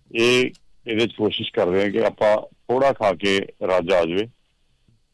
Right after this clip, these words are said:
ਤੇ ਜਮਾ ਉਨਾ ਕੁ ਹੋਵੇ ਜਿੰਨੀ ਕੁ ਲੋੜ ਹੈ। ਤੇ ਉਹਦੇ 'ਚ ਮਿਨੀ ਗੈਸਟ੍ਰਿਕ ਬਾਈਪਾਸ ਇਹਨੂੰ ਕਹਿੰਦੇ ਆ, ਜਿਹੜੀ ਲੇਟੈਸਟ ਟੈਕਨੀਕ ਆ। ਅਸੀਂ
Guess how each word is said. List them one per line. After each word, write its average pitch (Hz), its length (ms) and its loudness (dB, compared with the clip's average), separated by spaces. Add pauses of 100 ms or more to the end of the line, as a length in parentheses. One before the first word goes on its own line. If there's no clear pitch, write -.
ਤੇ 104 240 2
ਜਮਾ 120 480 2
ਉਨਾ 120 440 0
ਕੁ 110 180 -6
ਹੋਵੇ 104 140 0
ਜਿੰਨੀ 107 260 0
ਕੁ 104 120 -2
ਲੋੜ 85 300 0
ਹੈ। 71 80 -12 (1400)
ਤੇ 107 80 0
ਉਹਦੇ 117 180 2
'ਚ 131 120 -4
ਮਿਨੀ 131 340 4
ਗੈਸਟ੍ਰਿਕ 127 400 -2
ਬਾਈਪਾਸ 110 520 2
ਇਹਨੂੰ 110 160 -2
ਕਹਿੰਦੇ 95 260 -2
ਆ, 104 40 4
ਜਿਹੜੀ 98 200 0
ਲੇਟੈਸਟ 98 800 -2
ਟੈਕਨੀਕ 92 440 -4
ਆ। 87 120 2
ਅਸੀਂ 90 320 -4